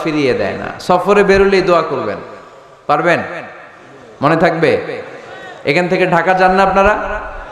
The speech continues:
আনতা মুসাফির, এখান থেকে ঢাকা গেলে আপনি মুসাফির, দোয়া করা শুরু করে দিবেন। যদি জুলুমের শিকার হন, মাজলুম,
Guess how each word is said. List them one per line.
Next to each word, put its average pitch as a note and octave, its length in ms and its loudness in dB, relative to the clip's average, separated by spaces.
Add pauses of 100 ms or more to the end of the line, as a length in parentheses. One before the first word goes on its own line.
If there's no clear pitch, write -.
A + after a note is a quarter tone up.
(760)
আনতা D#3 240 0
মুসাফির, D#3 600 0 (240)
এখান D3 200 -2
থেকে E3+ 180 2
ঢাকা D#3+ 260 0
গেলে F#3 200 2
আপনি E3 160 -2
মুসাফির, C#3+ 520 0
দোয়া F3+ 140 6
করা F3+ 220 2
শুরু D#3 200 -2
করে A#2 200 -2
দিবেন। F2 220 -8 (760)
যদি F#3 180 2
জুলুমের A#3 500 4
শিকার G3+ 360 2
হন, E3 220 2
মাজলুম, F#3+ 840 4